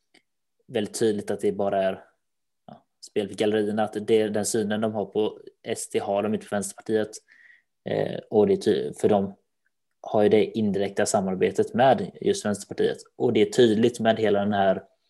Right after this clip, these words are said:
regeringskrisen som varit att, eh, Vänst-, Vänsterpartiet har inflytande i svensk politik. Det, det såg ut som det kunde bli då fri hyressättning i nyproduktion.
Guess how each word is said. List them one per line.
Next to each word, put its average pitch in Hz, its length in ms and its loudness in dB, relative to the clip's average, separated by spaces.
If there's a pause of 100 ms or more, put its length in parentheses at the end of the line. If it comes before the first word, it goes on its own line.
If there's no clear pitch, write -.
(400)
regeringskrisen 104 680 4
som 101 140 -2
varit 117 420 4
att, - 380 -2
eh, 104 200 2 (1500)
Vänst-, 98 460 -4
Vänsterpartiet 110 520 0
har 117 300 4
inflytande 104 480 -2
i 98 40 -2
svensk - 300 -6
politik. 104 380 2 (500)
Det, 104 400 2 (640)
det 110 380 2
såg 113 160 -2
ut 117 120 4
som 117 80 -4
det 113 60 -2
kunde 113 260 0
bli 120 200 6
då 101 260 -2 (240)
fri 113 160 0
hyressättning 104 580 -2
i 98 140 -2
nyproduktion. 104 640 -2